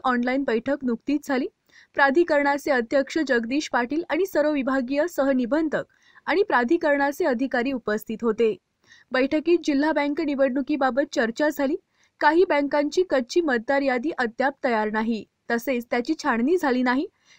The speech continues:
त्यामुळे ऑगस्टमध्ये प्रक्रिया पार पाडून सर्व जिल्हा बँकांचा निवडणूक कार्यक्रम एकाच वेळी घेण्याचा निर्णय घेण्यात आला. त्यामुळे आता सर्व बँकांची अंतिम मतदार यादी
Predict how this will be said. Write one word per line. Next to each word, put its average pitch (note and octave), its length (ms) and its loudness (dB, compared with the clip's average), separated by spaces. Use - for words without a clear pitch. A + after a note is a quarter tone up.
त्यामुळे D4 280 2
ऑगस्टमध्ये D4+ 680 0
प्रक्रिया C#4 480 0
पार A#3 280 0
पाडून B3 360 0
सर्व C#4+ 320 0
जिल्हा E4 240 2
बँकांचा C4+ 600 0
निवडणूक A#3+ 520 -2
कार्यक्रम B3 460 0
एकाच D4 400 -2
वेळी E4 220 2
घेण्याचा A#3+ 420 -2
निर्णय A#3+ 320 0
घेण्यात G#3 400 -4
आला. G#3+ 220 2
त्यामुळे B3 300 2
आता C4 260 0
सर्व C#4 340 0
बँकांची C#4 560 0
अंतिम C4+ 400 0
मतदार B3 340 0
यादी C4 300 0